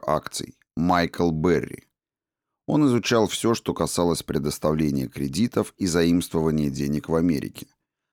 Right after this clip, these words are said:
но никому не рассказывал о своей цели. Просто сидел в кабинете в Сан-Хосе, Калифорния,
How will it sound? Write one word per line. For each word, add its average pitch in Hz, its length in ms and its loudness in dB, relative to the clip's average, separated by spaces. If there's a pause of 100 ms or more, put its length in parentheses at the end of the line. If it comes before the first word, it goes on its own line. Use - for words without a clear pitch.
(140)
но 92 160 2
никому 110 400 2
не 139 80 4
рассказывал 90 680 2
о - 140 -2
своей 78 380 0
цели. 58 460 -4 (520)
Просто 156 360 -2
сидел 101 340 2
в - 60 -10
кабинете 87 500 2
в - 80 -6
Сан-Хосе, 78 680 -2
Калифорния, 87 800 0